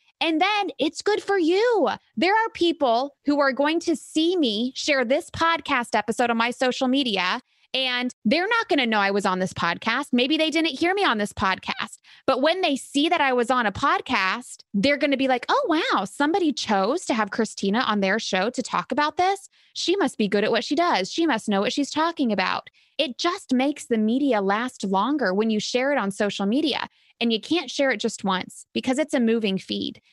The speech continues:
You have to share it multiple times. And let me tell you, everybody thinks,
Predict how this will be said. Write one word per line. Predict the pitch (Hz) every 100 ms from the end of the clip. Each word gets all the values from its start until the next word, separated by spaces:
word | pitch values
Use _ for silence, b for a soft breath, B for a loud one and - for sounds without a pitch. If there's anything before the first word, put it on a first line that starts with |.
| _
You | 226 277
have | - 285 285 -
to | 269
share | - 233 220
it | -
multiple | 214 208 214 - 202
times. | 196 196 - -
And | 220
let | 254
me | 269
tell | - 269
you, | - - - _ -
everybody | 254 294 311 302 262
thinks, | 233 254 208